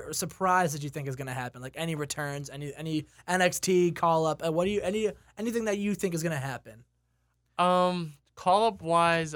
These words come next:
Speaker 2: I think, uh, I was gonna say that they call up Gargano, but I think they still keep him for a while.
Speaker 1: Would they call up Ciampa? I think Ciampa's definitely getting called up.
Speaker 2: Not yet.
Speaker 1: You
Speaker 2: I
Speaker 1: don't think so?
Speaker 2: I think they let them get that one match off.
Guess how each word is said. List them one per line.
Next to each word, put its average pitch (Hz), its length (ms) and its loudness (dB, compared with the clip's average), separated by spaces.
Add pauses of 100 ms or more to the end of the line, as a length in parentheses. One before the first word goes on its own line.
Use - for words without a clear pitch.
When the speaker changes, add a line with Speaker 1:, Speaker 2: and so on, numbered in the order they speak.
Speaker 2:
I 147 140 2
think, 175 480 -2 (840)
uh, 160 680 -6
I 156 100 0
was 160 140 -2
gonna 185 200 -2
say 175 280 0
that 160 160 -6
they 151 140 0
call 156 300 0
up 147 120 -2
Gargano, 143 680 -2
but 139 140 0
I 131 160 2
think 139 220 -6
they 135 100 -4
still 139 260 -6
keep 139 300 -8
him 135 160 -10
for 135 100 -2
a 131 80 -4
while. 131 300 -2
Speaker 1:
Would 160 100 -4
they 156 80 -2
call 165 220 2
up 151 60 -4
Ciampa? 170 440 -2
I 160 80 -4
think 170 160 -2
Ciampa's 147 340 -2
definitely 135 200 -4
getting 127 120 -12
called 123 220 -8
up. 120 140 -10 (440)
Speaker 2:
Not 180 340 4
yet. 127 360 0 (300)
Speaker 1:
You 190 40 2
Speaker 2:
I - 20 6
Speaker 1:
don't 170 120 4
think 160 120 -2
so? 185 260 0
Speaker 2:
I 165 120 2
think 226 220 0
they 214 360 4
let 170 220 0
them 170 140 -2
get 151 180 -2
that 143 220 4
one 139 360 2
match 123 360 -2
off. 120 280 -4